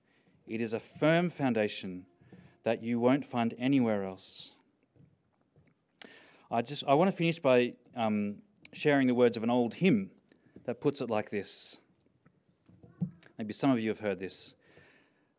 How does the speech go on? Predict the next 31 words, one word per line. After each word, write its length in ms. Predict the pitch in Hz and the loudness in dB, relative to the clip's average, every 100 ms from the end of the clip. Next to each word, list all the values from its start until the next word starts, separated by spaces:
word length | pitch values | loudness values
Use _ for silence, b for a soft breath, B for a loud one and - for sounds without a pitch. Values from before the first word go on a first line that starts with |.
| _ | _
It 80 | - | -12
says 240 | - 135 - | -2 -2 -2
this, 240 | 90 - | -12 -12
that 260 | - 107 - - | -8 -8 -8 -6
"The 180 | 113 | -6
ground 640 | 117 135 156 165 180 185 151 | -2 0 2 2 0 -2 -4
is 220 | 143 123 | -6 -4
level 500 | 110 123 127 127 131 | 0 0 2 0 -2
at 160 | 120 110 | -4 -8
the 60 | - | -10
foot 240 | - 120 | -6 -4
of 180 | 113 - | -4 -6
the 100 | 107 | -14
cross. 680 | - 87 78 - - - _ _ _ _ _ _ _ _ _ _ _ _ _ | -14 -18 -18 -16 -16 -16 _ _ _ _ _ _ _ _ _ _ _ _ _
Anyone 520 | 147 190 175 147 135 | 4 4 6 6 6
may 100 | 123 | 4
come 360 | 120 123 110 101 | 0 -4 -2 -2
there, 320 | 101 90 90 | -4 -6 -12
for 140 | - 127 | -4 2
there 200 | 127 123 | 4 4
is 200 | 135 123 | 2 2
no 240 | 131 185 | 4 4
cost. 680 | 190 107 90 - - - - _ _ _ _ _ _ _ _ _ _ _ _ _ _ _ _ | 0 -10 -10 -10 -18 -18 -20 _ _ _ _ _ _ _ _ _ _ _ _ _ _ _ _
Rich 300 | 127 180 - | 4 4 4
man 320 | 147 131 120 110 | 2 4 4 2
or 160 | 110 | -2
poor 380 | - - 143 127 | -4 -2 0 2
man, 380 | 117 101 95 92 | 0 -4 -8 -6
bonded 440 | 139 156 156 139 | 2 2 4 2
or 100 | 113 | 2
free, 540 | 104 - 98 95 92 | 0 -8 -6 -6 -8